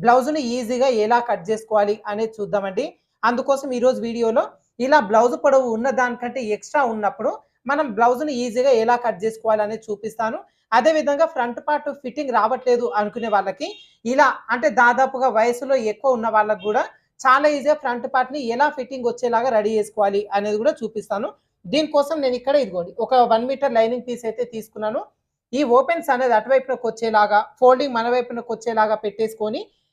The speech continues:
కింద హెచ్చు తగ్గు లేకుండా ఫస్ట్ ఒక లైన్ అయితే డ్రా చేసుకోవాలి. ఇప్పుడు ఇక్కడ నుంచి బ్లౌజ్ పొడవు మార్కింగ్ చేసుకోవాలి. అయితే ఇది వచ్చేసి నా దగ్గర సైజు బ్లౌజ్ ఉందండి.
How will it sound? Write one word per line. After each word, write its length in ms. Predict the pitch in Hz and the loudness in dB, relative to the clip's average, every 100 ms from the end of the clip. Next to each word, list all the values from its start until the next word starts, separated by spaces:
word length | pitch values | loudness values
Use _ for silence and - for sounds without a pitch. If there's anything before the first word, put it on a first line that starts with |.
| _ 277 | _ -4
కింద 140 | 285 302 | 2 4
హెచ్చు 200 | 247 254 254 | 2 0 -2
తగ్గు 200 | 247 240 | -2 2
లేకుండా 280 | 240 240 311 311 | 0 2 -2 0
ఫస్ట్ 220 | 233 - 247 | -4 0 0
ఒక 100 | 240 220 | 0 -4
లైన్ 180 | 226 226 | -4 -2
అయితే 140 | 226 - | -2 0
డ్రా 120 | 190 185 | 0 2
చేసుకోవాలి. 420 | 202 - 185 208 392 - _ - | -4 0 0 0 -4 -12 _ -10
ఇప్పుడు 180 | 262 294 240 | -6 -4 -4
ఇక్కడ 180 | 240 330 | -2 -2
నుంచి 160 | 277 302 202 | -2 -6 0
బ్లౌజ్ 260 | 220 240 277 - | 2 2 2 2
పొడవు 220 | 247 294 | 2 2
మార్కింగ్ 340 | 240 214 220 185 | 0 -2 -6 -8
చేసుకోవాలి. 380 | 180 - 180 165 - _ 254 | -10 -4 -4 -4 -16 _ 0
అయితే 140 | 277 302 | 2 4
ఇది 80 | 269 | 2
వచ్చేసి 280 | 269 302 277 | 2 -4 -2
నా 40 | 254 | 0
దగ్గర 200 | 233 254 269 | 2 2 2
సైజు 260 | 247 220 233 | 0 -2 0
బ్లౌజ్ 200 | 240 233 214 | 0 0 0
ఉందండి. 320 | 208 208 | -2 0